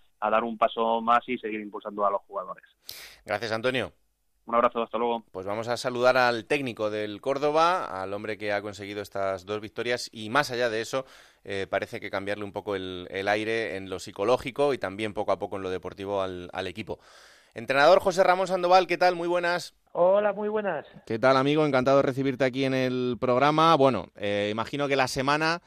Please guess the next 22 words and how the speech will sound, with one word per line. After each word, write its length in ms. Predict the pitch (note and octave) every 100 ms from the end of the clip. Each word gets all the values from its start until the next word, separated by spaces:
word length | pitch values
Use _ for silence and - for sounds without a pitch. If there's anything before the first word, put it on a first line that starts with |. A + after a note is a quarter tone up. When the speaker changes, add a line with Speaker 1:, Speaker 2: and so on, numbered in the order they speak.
| _ _ _
Speaker 2:
se 180 | -
encara 340 | A2+ A2 B2+ C3
con, 440 | B2+ A#2+ A#2 A2
con 140 | A2 A#2
una 180 | C#3+ D3+
sonrisa 440 | D3 C3 D3+ D3+
en 60 | B2
la 100 | A#2+
cara 200 | A#2+ G2+
después 240 | F#2 A#2+
de 60 | A2
esa 140 | A2
victoria. 400 | G2+ G2+ E2+ E2+ _ _ _ _
Speaker 3:
Sí, 500 | F#3+ D#3+ B2+ A#2+ A#2+
yo 120 | B2 C3+
creo 260 | D3 D3+
que 320 | D#3+ D#3 D3+
después 480 | D3 D3 - D#3 D3
de 240 | D3+ D3+ D3
una 220 | D3+ D#3
victoria, 480 | C#3+ - D#3+ D#3+ D#3+
bueno, 340 | D3+ A#2 A#2